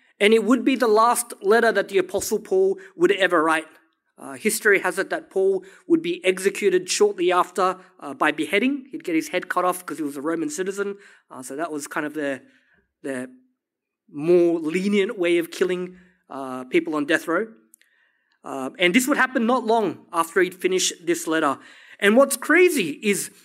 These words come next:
if you read through two Timothy, uh, you'll notice words that Paul uses and, you know, sentences that sort of imply that Paul knew, uh, that his death was imminent. Uh, if you read in chapter four, verse seven,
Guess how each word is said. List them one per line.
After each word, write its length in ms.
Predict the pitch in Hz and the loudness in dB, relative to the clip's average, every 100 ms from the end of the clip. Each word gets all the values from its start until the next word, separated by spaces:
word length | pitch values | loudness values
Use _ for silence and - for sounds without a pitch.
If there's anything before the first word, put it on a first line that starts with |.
| - | -8
if 160 | 240 277 | -4 6
you 240 | 320 262 | 6 6
read 560 | 214 277 330 320 165 - | 2 4 4 4 0 -6
through 560 | - 269 262 226 - - | -2 2 2 0 -4 -10
two 160 | - 247 | 0 0
Timothy, 640 | - 233 233 208 120 - _ - | 2 0 2 2 0 -6 _ -2
uh, 160 | 175 202 | 2 4
you'll 180 | 220 | 4
notice 380 | 247 320 381 - | 4 4 4 2
words 640 | 202 180 214 254 240 - | -4 2 4 6 4 0
that 220 | - 208 - | -2 -2 0
Paul 240 | 226 208 | 0 2
uses 420 | 170 214 208 185 | 0 -2 0 -2
and, 160 | 180 156 | 0 -2
you 160 | 175 180 | -4 -6
know, 120 | 190 156 | -6 -6
sentences 680 | - 233 254 226 233 220 - - | -2 -4 -2 -2 -2 -4 -10 -12
that 140 | - 220 | -4 2
sort 220 | 311 339 | 6 6
of 120 | 381 | 6
imply 360 | 359 254 254 240 | 4 2 2 2
that 240 | 220 - | 2 -2
Paul 220 | - 277 | 0 2
knew, 500 | 254 214 254 165 - - - | 2 2 4 2 0 -14 -10
uh, 160 | 160 | -8
that 220 | 151 156 160 | -4 -4 -4
his 240 | 190 147 | -6 -2
death 280 | 185 180 - | 0 0 -4
was 180 | 185 151 | -4 -2
imminent. 500 | 170 175 156 123 - _ _ _ _ _ | -2 -4 -4 -8 -14 _ _ _ _ _
Uh, 160 | - 151 | -6 -6
if 80 | 151 | 0
you 120 | 170 | 2
read 260 | 180 208 196 | 4 2 0
in 220 | 196 165 | -4 -6
chapter 320 | 196 180 175 | -4 -4 -4
four, 240 | 160 185 165 | -4 -4 -2
verse 180 | 160 | -6
seven, 460 | - 226 226 131 - | -4 -4 -4 -6 -12